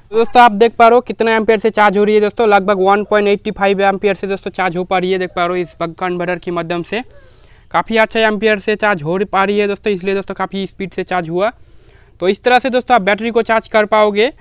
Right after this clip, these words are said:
आप करना चाहते हो तो। आप कंट्रोलर का यूज़ नहीं करना चाहते हो तो इस बक कन्वर्टर से आप भी चार्ज कर पाओगे बैटरी को, काफ़ी अच्छे से दोस्तों चार्ज होगा।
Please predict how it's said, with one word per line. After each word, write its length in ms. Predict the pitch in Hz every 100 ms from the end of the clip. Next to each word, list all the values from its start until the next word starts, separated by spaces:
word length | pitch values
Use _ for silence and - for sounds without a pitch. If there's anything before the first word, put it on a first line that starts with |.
| _ -
आप 160 | 160 -
करना 240 | 190 202
चाहते 300 | 196 202 208
हो 100 | 202
तो। 180 | 196 214
आप 180 | 202 190
कंट्रोलर 520 | 196 190 196 190 190 -
का 140 | 190 185
यूज़ 260 | 185 185 180
नहीं 120 | 185
करना 220 | 190 190
चाहते 220 | 185 185
हो 60 | 185
तो 80 | 190
इस 120 | 165
बक 140 | 160 170 -
कन्वर्टर 340 | 185 185 175
से 240 | 196 190
आप 120 | 185 170
भी 180 | 175
चार्ज 260 | 175 175 -
कर 120 | 185
पाओगे 260 | 185 180 180
बैटरी 280 | 180 185 180
को, 160 | 214 - _ _ _ -
काफ़ी 260 | 156 -
अच्छे 200 | 190 -
से 140 | 180 190
दोस्तों 240 | 180 -
चार्ज 240 | 180 180 165
होगा। 240 | 185